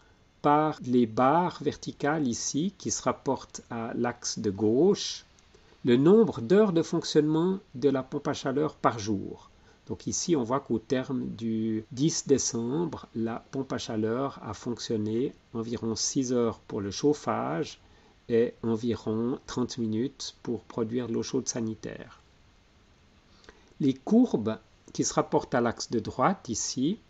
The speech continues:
graduées en kilowattheures par jour, montrent la puissance calorifique retournée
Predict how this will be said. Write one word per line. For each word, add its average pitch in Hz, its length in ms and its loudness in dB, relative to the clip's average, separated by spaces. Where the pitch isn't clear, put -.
graduées 120 440 -2
en 104 180 -4
kilowattheures 131 960 -2
par 98 160 -10
jour, 127 520 -2
montrent 180 720 4
la 131 260 -2
puissance 233 480 4
calorifique 175 720 0
retournée 156 640 0